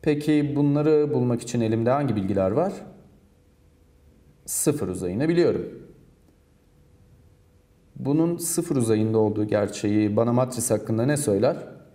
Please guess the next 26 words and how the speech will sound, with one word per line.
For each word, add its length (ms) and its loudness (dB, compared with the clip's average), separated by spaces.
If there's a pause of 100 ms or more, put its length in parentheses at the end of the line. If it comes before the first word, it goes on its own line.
(260)
Bu 120 4
matrisin 460 -2
sıfır 300 0
uzayında 360 0
sıfır, 260 0
sıfır, 380 -2
bir 140 4
var. 360 -2 (2000)
Bu 180 0
bana 460 -2 (320)
matrisin 540 0
son 280 0
sütununun 1040 -2 (1400)
sıfırlardan 760 2
olduğunu 360 -2
söylemekte. 640 -8 (1000)
Çünkü 480 -2
bu 240 2
sıfır 300 -2
uzayında 720 0
ve 100 2
son 240 0
sütunun 420 -2
sıfırlardan 540 0
oluşması 440 -6
lazım. 320 -6